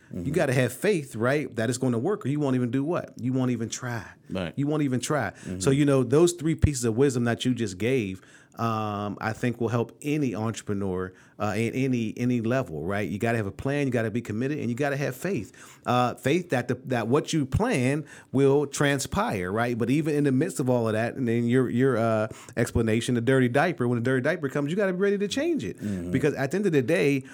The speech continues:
Speaker 1: uh, you can't let that stop you from what? From progressing, right?
Speaker 2: Right.
Speaker 1: So all, all of these things kinda work together. So, uh, Leon, I've been thoroughly, uh, uh, enjoying this conversation, um, and we, we need to wrap up here. But I, just one more question that I have for you.
Speaker 2: Sure.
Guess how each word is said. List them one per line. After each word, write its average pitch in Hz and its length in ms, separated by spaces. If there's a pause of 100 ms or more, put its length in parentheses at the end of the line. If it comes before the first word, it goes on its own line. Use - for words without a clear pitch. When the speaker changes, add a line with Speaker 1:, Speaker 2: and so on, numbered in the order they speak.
(120)
Speaker 1:
uh, 123 260
you 143 180
can't 151 300
let 143 220
that 147 220
stop 170 360
you 110 220
from 123 220
what? - 320
From 117 160
progressing, 117 600
right? 98 260
Speaker 2:
Right. - 80 (200)
Speaker 1:
So 120 220
all, 147 140
all 156 220
of 156 60
these 143 200
things 131 280
kinda 123 260
work 120 280
together. 110 360
So, 110 300 (260)
uh, 117 180
Leon, 135 360
I've 147 80
been 135 140
thoroughly, 123 640
uh, 110 60
uh, 101 600
enjoying 117 480
this 113 140
conversation, 113 840 (340)
um, 113 460
and 117 100
we, 127 100
we 123 100
need 139 140
to 127 80
wrap 131 260
up 139 160
here. 127 200
But 123 100
I, 131 240
just 123 180
one 170 160
more 175 140
question 135 380
that 117 100
I 110 120
have 110 260
for - 100
you. 107 380
Speaker 2:
Sure. 147 200